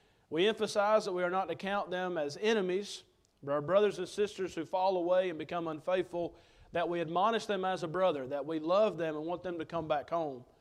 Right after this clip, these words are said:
And then Sunday evening from Luke fifteen, we talked about the value of one soul and the three parables that Jesus taught. Again, talking about the lost sheep, the lost coin, and then the lost soul. And really the two lost souls, because the younger brother who was lost, but also the older brother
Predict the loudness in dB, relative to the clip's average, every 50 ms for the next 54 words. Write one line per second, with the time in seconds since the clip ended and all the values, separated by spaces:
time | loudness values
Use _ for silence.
0 | _ _ _ _ _ _ _ _ -12 -8 -6 -6 -2 0 2 2 4 4 4 8
1 | 8 8 8 6 2 0 0 -2 -2 0 2 2 2 2 0 -2 -2 -2 -2 0
2 | 0 2 2 2 0 0 2 2 2 2 2 0 0 0 0 0 -2 -4 -2 0
3 | 2 2 2 2 2 0 0 0 -2 -2 -2 -2 -2 -4 -6 -4 0 0 0 0
4 | 0 -4 -6 -10 -16 _ _ _ _ _ _ _ -6 -4 -4 -4 0 2 2 2
5 | 2 2 0 0 2 2 2 2 0 -2 -2 -4 -8 -8 -6 -4 -4 -4 -4 -4
6 | -8 -10 -6 -4 -2 -2 -2 -2 -4 -8 -14 -20 _ _ _ _ _ _ _ -12
7 | -8 -4 -4 -4 2 4 4 4 4 4 2 2 2 2 2 2 4 4 4 4
8 | 2 2 2 2 2 2 0 0 0 2 2 2 2 0 -4 -2 0 2 2 2
9 | 0 0 -2 -4 -6 -6 -6 -6 -4 -4 -2 0 0 0 0 -2 -4 -2 0 0
10 | 2 2 0 -2 -4 -8 -16 -20 -20 -20 -20 -20 -20 -20 _ -8 -4 0 4 6
11 | 8 8 8 6 6 4 0 0 0 0 2 4 4 6 6 4 4 2 0 0
12 | 0 0 0 -4 -6 -8 -8 -2 -2 -2 0 0 -2 -2 0 2 2 2 4 2
13 | 2 2 2 2 2 2 2 0 -2 -2 -2 -4 -2 2 2 4 4 4 2 2
14 | 0 0 0 0 0 2 2 0 2 2 2 2 2 2 2 0 2 2 2 2
15 | 2 0 -4